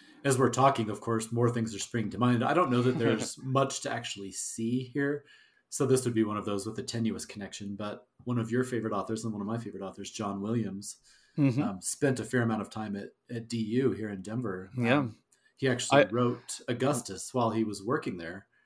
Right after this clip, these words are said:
Speaker 1: Um, and so, like, I don't know. That's something that, this is bringing up some, um, some tasks I need to do a little research on a few of these
Speaker 2: <laughs>
Speaker 1: things and figure out.
Speaker 2: There
Speaker 1: But
Speaker 2: you
Speaker 1: I don't know
Speaker 2: go.
Speaker 1: if,
Speaker 2: It's like
Speaker 1: I don't know
Speaker 2: geocaching.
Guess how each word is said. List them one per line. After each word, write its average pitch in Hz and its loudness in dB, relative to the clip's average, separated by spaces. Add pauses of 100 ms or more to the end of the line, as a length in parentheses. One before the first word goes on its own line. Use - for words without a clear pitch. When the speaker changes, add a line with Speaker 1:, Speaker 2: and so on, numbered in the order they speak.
(460)
Speaker 1:
Um, 110 -2
and 120 -2
so, 139 2
like, 139 4
I 214 6
don't 214 2
know. 185 2
That's 156 2
something 131 0
that, 143 -2 (380)
this 151 -4
is 131 0
bringing 135 4
up 123 4
some, 104 -2 (640)
um, 95 -8 (540)
some - -8
tasks - -6
I 110 -4
need 110 0
to 110 -6
do 107 -4
a - -6
little 98 -6
research 110 -6
on 95 -6
a - -8
few 117 0
of 107 4
these 113 2
Speaker 2:
<laughs> - -2
Speaker 1:
things 101 -4
and 107 -6
figure 117 -4
out. 120 6
Speaker 2:
There 139 10
Speaker 1:
But - -
Speaker 2:
you 131 8
Speaker 1:
I - 6
don't 190 8
know 208 12
Speaker 2:
go. - -
Speaker 1:
if, - -12 (280)
Speaker 2:
It's - 4
like 185 12
Speaker 1:
I 208 10
don't 185 10
know 160 12
Speaker 2:
geocaching. 131 10